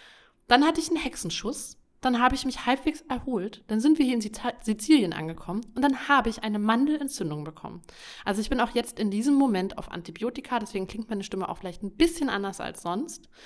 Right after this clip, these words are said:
Ähm, weil es, also es rafft mich nieder, eins nach dem anderen, weswegen ich, glaube ich, also als wenn mein Körper sagt, „Kathi, hör auf zu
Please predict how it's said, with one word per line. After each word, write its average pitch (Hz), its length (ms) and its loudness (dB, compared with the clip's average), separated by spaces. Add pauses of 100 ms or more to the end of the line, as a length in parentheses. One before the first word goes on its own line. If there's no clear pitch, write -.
(500)
Ähm, 208 480 0 (100)
weil 190 340 0
es, - 280 -10
also 196 180 -2
es - 220 -8
rafft 214 500 4
mich 220 460 4
nieder, 214 680 2
eins 208 280 -4
nach 202 140 -2
dem 190 120 -6
anderen, 226 380 -4 (240)
weswegen 202 340 -2
ich, - 160 -8
glaube 190 260 0
ich, - 140 -2
also 180 140 -2
als 190 160 0
wenn 220 80 4
mein 226 160 4
Körper 214 260 2
sagt, 190 240 0
„Kathi, 196 280 -2
hör 180 140 -4
auf 170 120 -8
zu - 100 -10